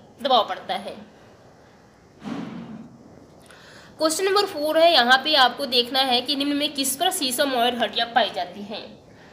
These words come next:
तो दोस्तों, आपको पता है कि, अ, हड्डियों की जो classification है,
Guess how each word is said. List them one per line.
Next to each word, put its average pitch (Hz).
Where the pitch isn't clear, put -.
तो 285
दोस्तों, 302
आपको 311
पता 269
है 302
कि, 302
अ, 226
हड्डियों 330
की 339
जो 330
classification 269
है, 240